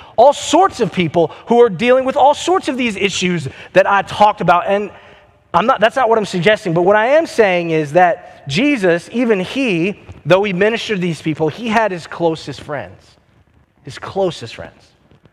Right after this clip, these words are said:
Three of them were J-, Peter, James, and John.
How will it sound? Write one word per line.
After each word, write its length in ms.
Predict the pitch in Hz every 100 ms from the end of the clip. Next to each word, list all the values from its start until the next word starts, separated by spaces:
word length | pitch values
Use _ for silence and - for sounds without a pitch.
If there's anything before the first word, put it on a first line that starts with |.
| _ _ _ _
Three 220 | - 190
of 80 | 214
them 100 | 226
were 120 | 170
J-, 200 | 143 127 - _
Peter, 320 | - 185 202 180
James, 320 | 160 165 147
and 100 | 139
John. 320 | 139 120 85